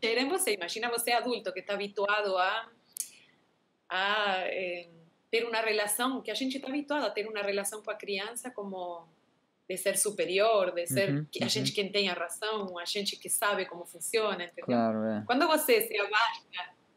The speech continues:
Speaker 1: se abaixa e silencia, uh, essas partes de você ficam agitadas, viu? <laughs>
Speaker 2: Pois
Speaker 1: Começa
Speaker 2: é.
Speaker 1: tudo a pular dentro de você.
Speaker 2: Puxa, imagina
Speaker 1: Mas
Speaker 2: aí.
Speaker 1: pra mim é, esse é o caminho que eu conheço,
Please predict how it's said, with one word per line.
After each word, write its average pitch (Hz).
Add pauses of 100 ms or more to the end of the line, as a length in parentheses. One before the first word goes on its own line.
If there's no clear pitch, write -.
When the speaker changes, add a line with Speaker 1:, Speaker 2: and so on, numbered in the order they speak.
(800)
Speaker 1:
se 202
abaixa 202
e 208
silencia, 214 (120)
uh, 214 (240)
essas 247
partes 247
de 247
você 240
ficam 233
agitadas, 220
viu? 185
<laughs> - (1040)
Speaker 2:
Pois -
Speaker 1:
Começa 220
Speaker 2:
é. 226
Speaker 1:
tudo 247
a 254
pular 233
dentro 240
de - (260)
você. 185 (960)
Speaker 2:
Puxa, -
imagina 143
Speaker 1:
Mas 220
Speaker 2:
aí. 214
Speaker 1:
pra 196
mim 208
é, 294
esse -
é -
o -
caminho 294
que 320
eu 294
conheço, 196